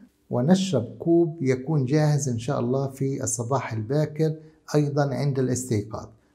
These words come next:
ونفضل تناوله قبل النهوض من السرير. هذه نقطة مهمة جدا جدا،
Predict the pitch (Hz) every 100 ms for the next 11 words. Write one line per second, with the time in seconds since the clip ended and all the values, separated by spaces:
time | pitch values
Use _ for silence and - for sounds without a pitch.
0 | - 120 120 120 185 139 110 104 110 -
1 | 123 143 185 185 190 208 - - - _
2 | _ _ - 180 190 202 - - 139 147
3 | 135 135 170 175 - 143 156 160 - -
4 | - 110 92 - - - 135 131 135 147
5 | - 127 117 110 135 135 123 107 120 107
6 | 104 101 147 196